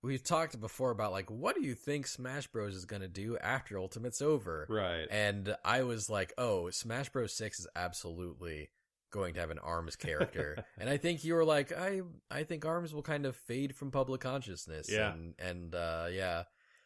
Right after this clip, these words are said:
Speaker 1: Um,
Speaker 2: And so you were righter than me, but we were both wrong.
Speaker 1: Yes, we were both wrong. I, I thought we would have to wait till Smash six before we got arms stuff.
Speaker 2: Yeah.
Speaker 1: But, oh, are we getting arms stuff?
Speaker 2: Oh, yes.
Speaker 1: But what arms stuff are we getting?
Speaker 2: Well,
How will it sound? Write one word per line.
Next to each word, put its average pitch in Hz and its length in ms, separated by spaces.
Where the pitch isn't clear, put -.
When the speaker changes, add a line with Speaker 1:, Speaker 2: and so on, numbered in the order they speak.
Speaker 1:
Um, 92 520
Speaker 2:
And 101 160
so 113 200
you 110 240
were 120 200
righter 151 440
than 131 200
me, 127 260
but 104 160
we 98 180
were 120 240
both 107 340
wrong. 87 360
Speaker 1:
Yes, 120 380
we 110 120
were 127 240
both 131 260
wrong. 95 420
I, 90 260
I 95 40
thought 92 400
we 95 140
would 101 160
have 92 140
to 92 100
wait 87 260
till 82 220
Smash 82 340
six 85 320
before - 280
we 82 80
got 80 140
arms 80 320
stuff. 73 380
Speaker 2:
Yeah. 92 220
Speaker 1:
But, 95 140
oh, 160 220
are 175 140
we 156 100
getting 160 320
arms 151 340
stuff? - 500
Speaker 2:
Oh, 92 120
yes. 76 480
Speaker 1:
But 120 180
what 101 500
arms 87 360
stuff 90 340
are 90 140
we 87 180
getting? 87 680
Speaker 2:
Well, 92 580